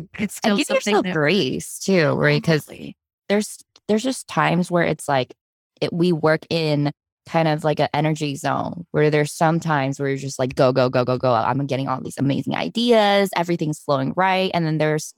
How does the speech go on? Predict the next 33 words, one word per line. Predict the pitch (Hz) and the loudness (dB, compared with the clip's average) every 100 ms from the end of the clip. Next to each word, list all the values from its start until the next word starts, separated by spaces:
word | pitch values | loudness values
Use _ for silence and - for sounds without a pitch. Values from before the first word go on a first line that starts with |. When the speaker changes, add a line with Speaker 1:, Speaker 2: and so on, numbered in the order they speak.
| 160 - | -12 -2
Speaker 2:
dips | 190 165 _ - - - - - - - | 0 0 _ -20 -18 -18 -18 -20 -12 0
where | 160 147 147 139 139 - _ - | 4 6 6 6 4 0 _ -6
it's | 165 156 - | -4 -4 0
like, | 160 143 170 | 2 4 2
okay, | 175 160 143 139 143 | 2 2 0 -2 -2
you | 165 | -2
know, | 156 | 0
it's | - 294 | 0 0
like | 254 | 0
getting | 240 220 - - | 0 0 -2 0
on | 175 | 0
the | 165 | 2
map. | 143 123 | 0 -2
So | - 160 | -2 0
I | 160 160 - | 0 -4 -6
used | 160 - | -8 -6
to | 170 | -4
teach | 160 143 | -4 0
yoga, | 143 139 131 127 _ _ - | 0 4 2 0 _ _ -2
and | 175 | 0
that's | 160 - - | 0 -6 -4
one | 170 160 | 0 0
thing | 156 151 | 0 0
we | 147 | 2
always | 143 147 | 2 0
talk | 151 151 | -2 -2
about, | 143 135 _ _ _ _ _ _ _ - | -2 -2 _ _ _ _ _ _ _ -12
to | 180 | -8
set | 165 196 151 | -4 -2 2
goals, | 131 180 180 | 4 6 4
but | 165 | 2
not | 143 | 2
expectations. | 143 - - - 185 190 123 113 - - | 0 -4 -12 -4 -2 -2 -2 -4 -6 -8